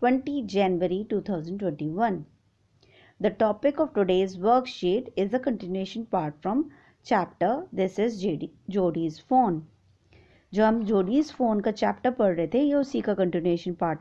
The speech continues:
है। ए देखते हैं, answer the following questions। हमें नीचे वाले फो-, फॉलोइंग क्वेश्चंस के आंसर्स देने हैं। Question number one, read these statements and take if true or false। हमें ये स्टेटमेंट्स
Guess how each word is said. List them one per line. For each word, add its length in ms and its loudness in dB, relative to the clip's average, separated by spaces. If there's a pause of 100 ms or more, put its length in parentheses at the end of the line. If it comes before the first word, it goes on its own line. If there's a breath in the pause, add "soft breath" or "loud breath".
है। 140 -2 (760 soft breath)
ए 240 8
देखते 380 0
हैं, 180 -2
answer 360 2
the 80 0
following 360 4
questions। 320 0 (140)
हमें 160 0
नीचे 280 0
वाले 200 2
फो-, 340 -4 (120)
फॉलोइंग 260 2
क्वेश्चंस 360 -2
के 100 -4
आंसर्स 400 -2
देने 320 0
हैं। 100 -4 (2000 soft breath)
Question 280 0
number 360 4
one, 260 4
read 280 0
these 280 0
statements 560 2 (160)
and 240 2 (120)
take 320 2
if 180 2 (560)
true 200 2 (120)
or 120 4
false। 420 2 (680 soft breath)
हमें 180 2
ये 180 4
स्टेटमेंट्स 600 2